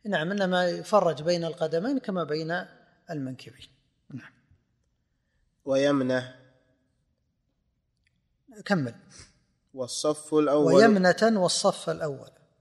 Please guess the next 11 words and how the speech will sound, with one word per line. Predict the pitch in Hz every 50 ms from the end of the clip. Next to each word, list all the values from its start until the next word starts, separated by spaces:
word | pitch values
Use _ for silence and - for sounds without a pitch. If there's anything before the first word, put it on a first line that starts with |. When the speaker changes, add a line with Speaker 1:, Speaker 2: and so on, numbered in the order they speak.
| _ _ _ _ _ -
Speaker 1:
مهم. | 147 131 151 202 208 -
Speaker 2:
ويمنة | - 123 131 143 151 151 143 135 135 131 - 156 151 151 151 151
والصف | 147 147 - - 151 151 - - - 131
الأول | 131 135 - - 143 156 151 139 135 135 131 135 131 123 127
للرجال | 127 127 117 110 113 117 117 107 123 127 127 123 123 127 139 120
أفضل. | 135 131 - - 127 127 127 127 127 - - - - _ -
Speaker 1:
ها | 185 220 247 254 220 220 254 262
هنا | 254 262 247
مسألتان. | 214 196 - - 196 175 156 147 147 - 143 139 147 196 240 - - - _ _ _ _ _ _ _ _ _ - 180
ال-، | 160 151 147 147 151 170
الأولى | 175 160 170 202 240 214 208 190 185 196 208 233 - - -